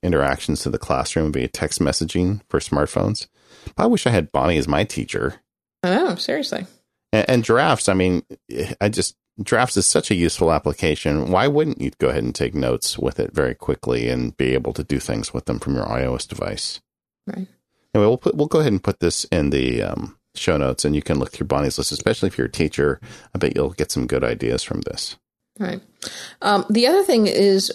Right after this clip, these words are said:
Speaker 2: you know, we talked a little bit about the LiveScribe, which will allow you to take notes, um, handwritten, and, and we'll digitize those. D-, well, the LiveScribe, LiveScribe will actually digitize them to text in, in their latest version, I believe. But,
Speaker 1: Yeah.
Speaker 2: um, you can also digitize scan notes, you know,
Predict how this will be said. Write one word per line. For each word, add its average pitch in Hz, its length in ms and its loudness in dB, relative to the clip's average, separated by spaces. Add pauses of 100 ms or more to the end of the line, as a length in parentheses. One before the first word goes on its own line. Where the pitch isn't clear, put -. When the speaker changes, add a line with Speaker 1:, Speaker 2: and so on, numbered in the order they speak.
(120)
Speaker 2:
you 202 160 2
know, 185 80 4
we 190 100 4
talked 226 240 0
a 233 40 2
little 214 120 4
bit 190 120 4
about 170 180 4
the 180 60 2
LiveScribe, 175 580 4
which 160 180 0
will 175 60 4
allow 156 200 2
you 151 140 0
to 147 80 -6
take - 300 0
notes, 156 320 0 (240)
um, 104 320 -2
handwritten, 170 560 2
and, 156 260 0
and 160 140 -2
we'll 156 140 0
digitize 156 680 0
those. 147 340 0 (540)
D-, 208 160 2
well, 240 140 4
the 247 80 2
LiveScribe, 240 640 0
LiveScribe 220 440 2
will 170 120 2
actually 185 280 0
digitize 170 420 0
them 160 120 -2
to - 100 -6
text - 440 0
in, 160 260 -2
in 160 180 -2
their 147 160 2
latest 208 360 2
version, 160 300 0
I 151 60 -2
believe. 147 380 -2 (580)
But, 170 400 4 (140)
Speaker 1:
Yeah. 175 120 2
Speaker 2:
um, 160 200 0 (800)
you 196 160 2
can 240 100 4
also 214 340 4
digitize 175 600 2
scan 202 580 2
notes, 120 400 0
you - 60 -2
know, 156 280 2